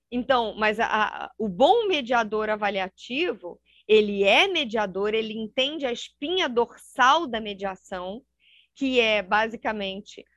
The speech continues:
facilitar uma negociação que continua sendo das partes, pelas partes, para as partes, mas ele traz do expertise dele um, um saber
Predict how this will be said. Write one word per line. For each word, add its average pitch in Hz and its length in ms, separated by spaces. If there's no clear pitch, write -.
facilitar 254 840
uma 311 200
negociação 233 840
que 208 160
continua 240 580
sendo 233 300
das 214 260
partes, - 380
pelas 254 380
partes, - 420
para 226 220
as 214 120
partes, - 760
mas 285 800
ele 240 480
traz 330 460
do 254 120
expertise 247 920
dele 208 640
um, 311 580
um - 60
saber 254 720